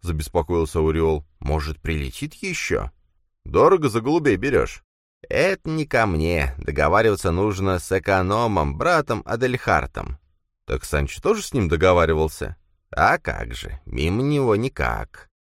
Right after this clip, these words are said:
Попрощавшись со стариком, Наиб с помощником вышли на улицу.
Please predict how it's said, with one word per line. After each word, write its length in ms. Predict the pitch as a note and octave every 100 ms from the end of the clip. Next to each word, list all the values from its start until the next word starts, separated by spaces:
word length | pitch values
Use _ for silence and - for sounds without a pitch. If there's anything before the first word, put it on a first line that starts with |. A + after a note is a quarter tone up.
| _ _ -
Попрощавшись 680 | - C#2 C#2 D2 C2 C2 -
со 100 | B1+
стариком, 560 | - A#1+ C2+ B2+ B2
Наиб 280 | D#2+ A#2 C#3
с 80 | -
помощником 720 | - G2+ B2+ - G#2 - F#2
вышли 320 | C2+ D2+ - D2
на 140 | C#2
улицу. 520 | B1+ A1+ - A#1 G#1+